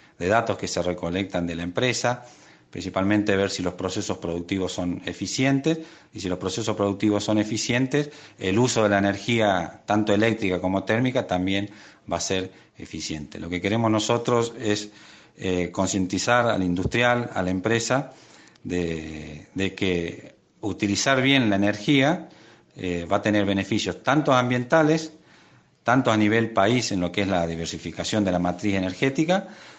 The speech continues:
pero por sobre todas las cosas, eh,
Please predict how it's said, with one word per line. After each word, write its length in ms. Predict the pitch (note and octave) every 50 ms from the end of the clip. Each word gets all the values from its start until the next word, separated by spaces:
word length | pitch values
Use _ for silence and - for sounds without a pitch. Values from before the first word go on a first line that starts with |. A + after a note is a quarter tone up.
| - - -
pero 160 | A2+ G#2+ G#2
por 100 | G#2 G#2+
sobre 280 | G#2 - G#2+ G#2 G#2
todas 200 | G#2 - C3 C3
las 120 | B2+ A#2 -
cosas, 540 | - C3 C#3 C3+ - - D3+ D3 D3+ - - - - - - - - _ - -
eh, 1000 | G2+ F#2+ F#2 F2+ F2+ F2+ F2 E2+ E2 E2 E2 E2 D#2+ D#2 D#2 D#2 D#2 D#2 D#2+